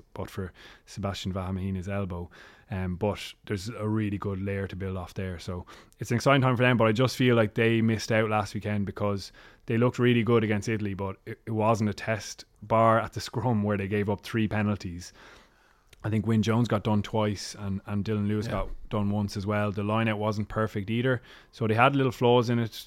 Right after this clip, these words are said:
Speaker 1: Italy even managed to get, a, I think, three or four line breaks out of them as well. So even with Italy being what I thought exceptionally poor, worst I've seen them play in the Six Nations for a long time, Wales didn't look perfect either. So I, I think it's a good time for Ireland to play them, but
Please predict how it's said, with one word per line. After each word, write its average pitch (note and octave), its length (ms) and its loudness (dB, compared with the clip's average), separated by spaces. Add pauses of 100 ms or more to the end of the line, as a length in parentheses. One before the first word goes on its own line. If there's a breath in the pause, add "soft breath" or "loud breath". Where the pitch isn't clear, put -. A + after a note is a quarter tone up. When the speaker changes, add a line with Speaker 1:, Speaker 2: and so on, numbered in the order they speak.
Speaker 1:
Italy A#2+ 340 -4
even A2 380 0 (260)
managed A2 320 -6
to A2 80 0
get, - 20 0 (180)
a, G#2 40 -14
I G2 40 -12
think, G2+ 180 -8
three - 180 -6
or G#2 60 -2
four G2+ 200 -2
line G#2+ 220 0
breaks G#2 220 -2
out G2+ 100 -2
of G2+ 60 -2
them G2+ 80 -2
as G2+ 100 -4
well. G#2+ 180 0
So F#2+ 240 -4 (340 loud breath)
even C#3 280 6
with C3+ 120 6
Italy B2 240 2
being A2+ 340 2 (100)
what A#2+ 160 -2
I A#2 80 4
thought G#2+ 320 0 (100)
exceptionally - 600 -4
poor, G2 260 -4
worst G#2+ 320 -2
I've G2+ 100 -2
seen G#2+ 180 -2
them G2 100 -2
play G#2 160 -4
in G2 60 -4
the F#2+ 60 -10
Six - 140 -16
Nations G2 260 -6
for F#2+ 120 -8
a F#2+ 40 -4
long G2+ 200 -2
time, F#2 260 -6 (360 loud breath)
Wales G#2 260 -2
didn't G#2+ 340 -2
look - 380 -6 (180)
perfect G#2+ 500 -6
either. F#2+ 280 -4
So F#2 280 -8 (420 loud breath)
I, A#2 140 -10
I A2+ 60 -2
think B2 140 0
it's A#2 100 0
a A2 40 0
good A2+ 260 2
time A2+ 200 0
for A2 120 0
Ireland G#2+ 160 0
to G2+ 60 -8
play G#2+ 200 -2
them, F#2+ 160 -6
but F#2+ 160 -10